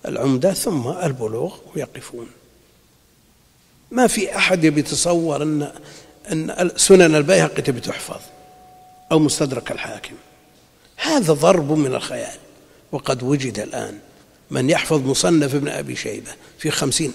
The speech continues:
ألف، والذي يحفظ مصنف ابن أبي شيبة ما حفظ الستة؟ ما يمكن، ما يمكن. على كل حال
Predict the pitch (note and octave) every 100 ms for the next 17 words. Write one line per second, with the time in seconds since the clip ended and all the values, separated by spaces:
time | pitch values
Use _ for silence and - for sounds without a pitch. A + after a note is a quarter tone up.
0 | - G#2 - - _ _ _ _ _ _
1 | _ _ E3 D#3 E3 F3 - D#3 D3+ D3
2 | D3+ F#3 D#3+ D3 D3+ D#3+ D3 C3+ E3+ C#3
3 | C3 - - - D#3 D#3 E3+ D#3+ D3 -
4 | C#3 - F#3 G3+ - - - - - -
5 | _ - D3+ A3+ - - - - - _
6 | _ _ _ _ _ _ _ _ _ _
7 | _ _ _ _ - _ F#3+ F#3 C3+ -
8 | - - - - - F3+ D#3+ E3 D3 B2+
9 | D3 C#3+ C3+ B2